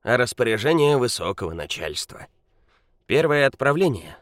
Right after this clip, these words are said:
назначено на пятнадцатое августа тысяча девятьсот одиннадцатого года». «Пятнадцатое августа?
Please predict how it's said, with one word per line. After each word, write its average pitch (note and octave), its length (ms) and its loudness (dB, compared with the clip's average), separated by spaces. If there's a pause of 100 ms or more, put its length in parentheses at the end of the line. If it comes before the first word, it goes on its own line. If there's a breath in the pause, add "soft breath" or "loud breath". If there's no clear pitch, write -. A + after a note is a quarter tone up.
назначено A2+ 640 0
на G#2 120 0
пятнадцатое D#3 720 -2
августа G2 500 -6
тысяча B2 400 -4
девятьсот G#2 460 -4
одиннадцатого B2+ 640 -4
года». B2 340 -6 (920)
«Пятнадцатое D#3+ 920 4
августа? G3 540 0